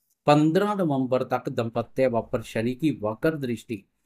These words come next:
कभी कभार परस्पर वैचारिक मतभेद पैदा करने का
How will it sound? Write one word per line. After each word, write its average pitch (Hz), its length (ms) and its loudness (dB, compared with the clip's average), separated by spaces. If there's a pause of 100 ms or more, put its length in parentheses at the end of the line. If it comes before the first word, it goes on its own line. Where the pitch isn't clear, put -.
(260)
कभी 156 240 6
कभार 127 380 4
परस्पर 120 500 -2
वैचारिक 113 560 -2
मतभेद 107 460 0 (100)
पैदा 98 260 -2
करने 98 360 -6
का 98 120 -8